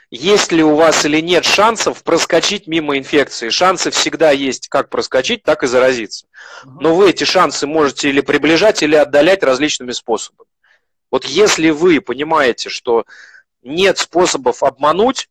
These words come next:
Speaker 1: еще раз, да, там ночью пойти гулять и прочее, нет способов обмануть. Есть способ только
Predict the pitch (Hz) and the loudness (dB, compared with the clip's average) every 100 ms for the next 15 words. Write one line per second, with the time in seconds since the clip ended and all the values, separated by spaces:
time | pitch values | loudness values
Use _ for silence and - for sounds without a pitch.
0 | - - - 143 110 95 95 165 185 120 | -12 -6 0 2 2 0 2 2 2 -2
1 | 110 _ _ 123 135 175 170 151 131 131 | -4 _ _ -4 0 2 2 -2 0 -2
2 | 127 123 117 123 113 120 139 131 - - | -2 -8 -2 0 -2 -4 -2 -2 -2 -8
3 | - - - - - 151 190 - 147 131 | -12 -18 -20 -20 -10 -2 -2 -2 -2 -4
4 | - 113 - 113 127 135 113 147 165 - | -4 -8 -6 -4 -2 -2 -6 -2 0 0
5 | - 214 - - 160 151 147 | 0 0 0 -2 -2 0 -2